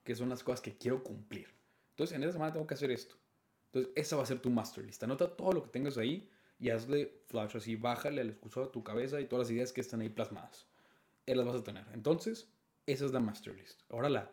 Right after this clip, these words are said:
daily list, la lista de diario, va a ser de todas esas cosas que realices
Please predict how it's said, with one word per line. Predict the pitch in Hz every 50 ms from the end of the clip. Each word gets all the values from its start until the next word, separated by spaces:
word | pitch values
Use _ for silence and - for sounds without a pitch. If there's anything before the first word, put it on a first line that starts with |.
| - _ _ _ _ _ -
daily | 143 147 165 170 143 123
list, | 113 110 110 120 123 - - - -
la | - 123 104
lista | 101 101 104 107 - - 120 113 113 - -
de | - 104 98 101
diario, | 120 147 151 135 123 120 139 - - - - _ _ _ _ _ _ - 117
va | 117 123
a | 123
ser | 117 - 143 143 151 151 - - - _ _ _ _ _ _ _ _ _ -
de | 135 117 - 143 131
todas | 127 - - 151 156 175 175 160
esas | 139 135 135 127
cosas | - - 120 120 120 143 143 -
que | - - 120
realices | 107 104 101 98 104 107 110 110 - 123 127 131 -